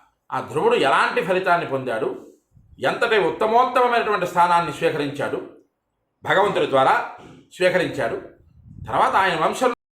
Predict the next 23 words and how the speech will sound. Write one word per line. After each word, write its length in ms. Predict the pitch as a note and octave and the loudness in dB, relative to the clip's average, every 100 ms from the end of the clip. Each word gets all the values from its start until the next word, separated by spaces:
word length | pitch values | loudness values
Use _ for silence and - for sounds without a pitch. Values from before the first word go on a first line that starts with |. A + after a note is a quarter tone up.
| _ - | _ -2
ఉన్నటువంటి 440 | A#3+ G3+ E3 E3 B3+ B3+ D#3 | 0 2 0 -2 -8 -10 -10
ఈ 220 | D3 C3+ | -8 -4
వేన 200 | D3 G#3 | 0 2
మహారాజు 600 | G3 F3 F3+ - C#3 C3+ | 2 2 2 2 0 0
చరిత్ర 200 | G3+ - | 0 2
వరకు 280 | G3+ E3+ F3+ | 2 2 -2
ఇంతవరకు 320 | D#3 D3 C#3+ | -4 -2 -4
మనం 120 | G3+ C3+ | -4 -6
చెప్పుకున్నాం. 420 | C3+ - - - - - - _ _ D3 | -8 -8 -14 -16 -20 -20 -20 _ _ -16
ఈ 120 | C#3+ | -8
పృథువు 300 | - G3 G#3 | -2 2 2
పుట్టినంత 380 | F#3+ F#3 E3 D3+ | 2 -4 -6 -4
వరకు 220 | D#3 A#3+ _ _ - | -4 -6 _ _ -12
మనం, 140 | C#3+ - - - - - _ - | -10 -10 -16 -20 -20 -20 _ -12
అయితే 220 | A3+ C4 F#3+ | -2 2 4
ఇక్కడ 300 | G3+ E3+ G#3+ | 2 0 -2
మనం 180 | G3 F3 | -2 -2
తెలుసుకోవలసినటువంటిది 840 | F3+ F#3+ F3+ D#3 D3 B2+ B2 C#3+ | -4 2 2 2 -2 -4 -4 -6
ఈ 60 | B2 | -4
పురాణం 500 | C#3 G3 A3 - - - _ D3 | 0 2 0 -2 -8 -18 _ -10
మనం 100 | C3+ | -8
ఎందుకు 200 | C#3+ F3 | -6 -4
చెప్పుకోవాలండి? 580 | E3+ C#3+ D#3+ C#3 C3 | -4 -2 -2 -2 -2